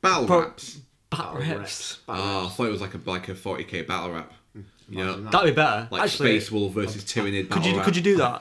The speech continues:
Speaker 2: instead of these back reps, please? 'Cause that'd be
Speaker 3: Yeah.
Speaker 2: better.
Speaker 3: Abaddon versus Typhus.
Speaker 2: Yeah.
Speaker 1: Oh, that'd be sick, that.
Speaker 2: Typhus is definitely fucking
Speaker 1: Yeah.
Speaker 2: smashing.
Speaker 3: <laughs> Yeah.
Speaker 1: Um, I think that's it. That's all I can think of in terms of. Actually, you know what? Go follow, um, X Palpatine X.
Speaker 3: Yeah.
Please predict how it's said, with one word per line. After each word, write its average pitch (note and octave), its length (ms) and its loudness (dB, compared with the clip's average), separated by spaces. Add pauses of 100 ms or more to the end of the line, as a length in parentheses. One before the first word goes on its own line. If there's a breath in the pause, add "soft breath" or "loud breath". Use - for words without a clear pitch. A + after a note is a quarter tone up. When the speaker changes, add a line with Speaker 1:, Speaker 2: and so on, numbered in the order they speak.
Speaker 2:
instead C#3 260 0
of B2+ 80 0
these B2 140 -4
back C3 180 -2
reps, C3 180 -8
please? B2 400 -12
'Cause - 80 -12
that'd B2+ 140 -2
be A#2+ 60 -2
Speaker 3:
Yeah. A#2+ 120 -2
Speaker 2:
better. C3 120 -8
Speaker 3:
Abaddon C3+ 260 0
versus A#2 340 -4
Typhus. A2 440 -8 (100)
Speaker 2:
Yeah. B2+ 200 -10
Speaker 1:
Oh, F#2+ 140 -6
that'd F2+ 140 -8
be F#2 40 -14
sick, G#2 200 -8
that. D2+ 200 -8 (220)
Speaker 2:
Typhus E3+ 420 4
is A#2+ 120 -4
definitely C3+ 360 -2
fucking - 280 -10
Speaker 1:
Yeah. F#2 60 -6
Speaker 2:
smashing. A2 340 -8
Speaker 3:
<laughs> - 60 -10
Yeah. D#3+ 160 -2 (1400 loud breath)
Speaker 1:
Um, A2 520 -4 (360 soft breath)
I - 40 -16
think G#3 140 -4
that's E3+ 120 -2
it. D#3+ 60 0
That's C3 100 -2
all D3+ 120 0
I - 20 -6
can B2 140 -6
think B2+ 280 -6
of G#2+ 160 0
in G#2 80 -4
terms G#2 360 -6
of. G2 380 -6 (720 soft breath)
Actually, G#3 280 -4
you G3+ 60 -4
know A#3 180 2
what? E3 240 -2
Go F3+ 220 2
follow, E3+ 540 -2
um, A#2+ 400 0
X - 400 -8
Palpatine A2+ 600 -4
X. - 560 -10
Speaker 3:
Yeah. C3 340 -6